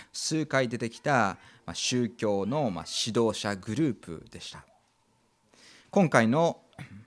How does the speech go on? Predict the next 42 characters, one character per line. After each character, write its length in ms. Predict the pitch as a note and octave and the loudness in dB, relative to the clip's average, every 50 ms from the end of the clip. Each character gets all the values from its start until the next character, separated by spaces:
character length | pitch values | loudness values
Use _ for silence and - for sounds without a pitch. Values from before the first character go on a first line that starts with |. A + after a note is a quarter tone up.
| _ | _
ま 60 | - A#2 | -10 -10
あ、 20 | |
記 140 | - - - | -2 -2 -2
事 140 | A3+ G3+ E3+ | -2 -2 -6
と、 280 | - - D3+ G#3+ B3 - _ - - _ _ _ | -2 0 0 0 -2 -8 _ -20 -20 _ _ _
ま 60 | - G#2+ | -8 -4
あ、 40 | F2 | 0
並 160 | C3+ C#3+ C#3+ | 2 2 2
行 520 | C3+ - C3+ B2+ B2 B2 - A#2+ A2 G#2 - | 2 2 2 2 2 2 0 -4 -6 -6 -6
箇 80 | - A2 | -8 -8
所 140 | - G#2+ F#2 | -6 -6 -6
で 120 | F2 E2+ | -6 -6
あ 100 | F2 F#2+ | -6 -6
る 80 | F#2+ F2 | -6 -8
で 100 | - - | -10 -12
す 120 | - - | -10 -6
ね、 80 | A2+ A#2+ | -4 -2
マ 140 | C#3 D3+ | -2 -2
タ 120 | C#3+ D3+ C3+ | 0 2 0
イ 60 | B2+ | 0
の 80 | A#2 G#2 | 0 -4
福 180 | - - - | -6 -6 -4
音 100 | A#2 A2 | -4 -4
書 160 | G2+ - G#2+ | -4 -6 -8
の、 280 | A2 C3 D3+ C3+ G#2+ - - _ _ _ | -6 -4 -2 -4 -4 -6 -12 _ _ _
え 200 | - G#2 F#2 F2 E2+ | -14 -12 -12 -10 -10
ー、 20 | |
十 340 | F#2 G#2+ C#3 G3 A3 G#3+ G#3 | -8 -6 -4 -2 -2 -2 -2
二 160 | F#3 G3 G3+ | -2 -2 -2
章 160 | - - A2+ | -2 -2 -4
を 240 | F2+ - E3 G#3 - - _ _ _ - - _ _ _ _ _ _ _ | -2 -2 -2 -4 -4 -8 _ _ _ -20 -20 _ _ _ _ _ _ _
三 260 | - - G3+ G3+ F3+ | -4 0 0 2 2
十 140 | C#3 B2 A2 | 0 -2 -2
八 160 | - - D#3 | -2 -4 -6
節 360 | - - E3+ - - - F2+ - _ _ | -6 -6 -10 -12 -10 -14 -14 -14 _ _
を 60 | A2 | -8
見 100 | G#2 G2 | -8 -8
る 100 | F2+ E2+ | -8 -12
と 80 | - - | -16 -18
で 120 | - - | -18 -18
す 100 | - - | -18 -14
ね、 140 | - E3 A3 | -12 -12 -12